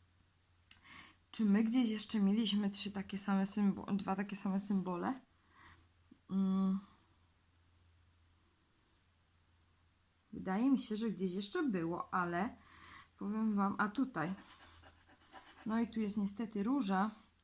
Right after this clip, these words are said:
ale możemy sobie sprawdzić, co tu jest. Patrzcie, tutaj mamy trzy dyszki, nie? Fajnie, czyli ta nazdrabka nam się zwróciła.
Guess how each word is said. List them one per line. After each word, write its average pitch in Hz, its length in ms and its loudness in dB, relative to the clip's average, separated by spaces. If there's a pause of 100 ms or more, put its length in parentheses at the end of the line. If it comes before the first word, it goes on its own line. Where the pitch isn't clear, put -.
(1600)
ale 196 180 4
możemy 220 320 4
sobie 220 280 -2
sprawdzić, 202 520 0
co 302 100 0
tu 196 180 -2
jest. 170 340 -4 (380)
Patrzcie, - 360 -2
tutaj - 260 -4
mamy 226 300 4
trzy - 280 0
dyszki, 185 500 -2
nie? 226 200 2 (1160)
Fajnie, 165 280 2
czyli 196 220 0
ta 196 180 -2
nazdrabka 240 540 0
nam 175 180 2
się 269 140 2
zwróciła. 269 640 2